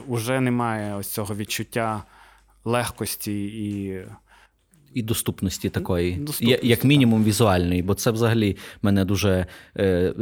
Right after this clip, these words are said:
Speaker 2: цікавить ця тема, що ти йдеш, е, по набережній, там є лавки, ти сідаєш на лавку і дивишся просто на огорожу. І вона тобі закриває там п'ятдесят відсотків виду на річку.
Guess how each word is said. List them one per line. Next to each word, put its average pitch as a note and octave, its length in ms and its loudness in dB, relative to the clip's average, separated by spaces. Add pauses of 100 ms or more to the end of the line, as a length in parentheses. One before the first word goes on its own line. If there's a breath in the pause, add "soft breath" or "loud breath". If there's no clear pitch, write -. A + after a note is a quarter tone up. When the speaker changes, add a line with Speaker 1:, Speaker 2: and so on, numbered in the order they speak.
(160)
Speaker 2:
цікавить G2+ 540 2
ця G#2 140 2
тема, G#2+ 360 4
що F#2+ 360 2
ти - 220 2
йдеш, G2+ 440 4
е, - 600 -4 (180)
по A2+ 100 4
набережній, D#3 720 4
там G#2 220 2
є F#2+ 100 4
лавки, A#2+ 420 2
ти A2+ 140 0
сідаєш G2+ 480 2
на G2 100 4
лавку C#3 480 4
і A#2 120 0
дивишся A#2 460 4
просто A#2+ 460 2
на G#2+ 140 6
огорожу. F#2 560 4 (480 soft breath)
І A#2 100 2
вона G#2+ 220 6
тобі A#2 200 2
закриває G#2+ 520 6
там G2 160 2
п'ятдесят G#2 440 4
відсотків G#2 600 2
виду G2+ 280 6
на G2 120 6
річку. F#2 440 0